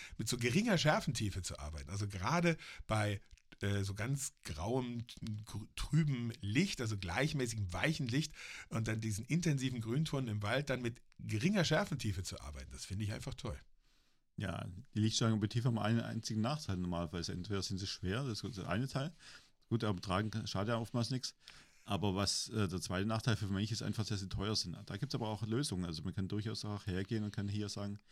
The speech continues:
Speaker 2: ich kaufe mir Altglas. Also Altglas heißt, ich hab ein Objektiv aus analoger Zeit. Hier ein fünfzig Millimeter Objektiv, eins Komma zwei oder ein fünfunddreißig Millimeter Objektiv, ein lichtstarkes, sowas ist immer zu finden.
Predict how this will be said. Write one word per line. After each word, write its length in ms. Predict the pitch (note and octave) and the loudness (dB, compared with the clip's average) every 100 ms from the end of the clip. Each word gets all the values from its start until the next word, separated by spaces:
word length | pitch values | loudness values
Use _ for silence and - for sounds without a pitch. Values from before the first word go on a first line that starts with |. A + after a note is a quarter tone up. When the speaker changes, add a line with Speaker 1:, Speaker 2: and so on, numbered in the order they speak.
| - | -20
Speaker 2:
ich 200 | - - - - | -20 -20 -16 -2
kaufe 220 | G#2 - | 0 0
mir 60 | - | -2
Altglas. 480 | C#3 - D#2 D2+ | -2 -2 -2 -2
Also 200 | F2 - | -6 -6
Altglas 440 | - F#2 - A2+ G#2+ | -4 -6 -4 -4 -2
heißt, 220 | G#2 - | -2 -4
ich 160 | G2+ G2 | -4 -4
hab 120 | F#2 - - | -6 -12 -6
ein 240 | G#2 G2+ | -2 -2
Objektiv 420 | F2 G2 - C#3 | -2 -2 0 0
aus 160 | C3 F#2+ | 0 -2
analoger 460 | G2 F#2+ F2 E2+ - | 0 0 0 -2 -4
Zeit. 260 | C#3 D#3 - - - - - - | -4 -6 -14 -20 -20 -20 -20 -4
Hier 80 | A2 | -2
ein 60 | G2+ | 2
fünfzig 280 | A2+ - G2 | 0 2 6
Millimeter 420 | B2+ C3 A#2+ G#2 | 6 6 4 2
Objektiv, 340 | A2+ A2 A#2+ - | 0 2 0 0
eins 220 | G#2 - | -2 -2
Komma 180 | G#2 G2 | -2 -2
zwei 460 | - G2+ A2+ A#2 | 0 0 2 0
oder 320 | F2+ F#2+ F#2+ | -2 -4 -4
ein 180 | F2 F#2 | -6 -6
fünfunddreißig 440 | - C#3 C3 B2 B2 | -2 0 2 2 2
Millimeter 360 | A#2 A2+ G#2 | 4 2 0
Objektiv, 380 | G2+ G#2+ - G2+ | -2 -2 -2 -2
ein 80 | G#2 | 0
lichtstarkes, 480 | G2+ - F#2+ G2 F#2+ | 0 0 0 0 0
sowas 240 | F#2+ F#2 | -2 -4
ist 140 | A#2 | -4
immer 140 | A2 G2+ | -2 -2
zu 120 | F#2 | -2
finden. 440 | - A#2 C3+ C3 | 2 2 2 -6